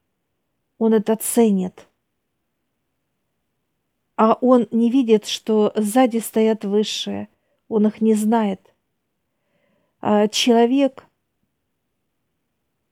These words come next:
не поворачивается к ним, он стоит спиной. И отцу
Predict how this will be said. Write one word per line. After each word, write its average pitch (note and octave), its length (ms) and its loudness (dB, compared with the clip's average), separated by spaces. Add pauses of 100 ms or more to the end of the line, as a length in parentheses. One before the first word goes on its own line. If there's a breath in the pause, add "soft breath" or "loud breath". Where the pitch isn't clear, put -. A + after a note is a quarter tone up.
(1300)
не A#3+ 120 2
поворачивается A3+ 920 0
к - 80 -10
ним, G#3+ 160 0
он G#3 60 0
стоит A3+ 300 -4
спиной. G#3+ 640 -6 (2500)
И A#3+ 460 4
отцу D4+ 640 -2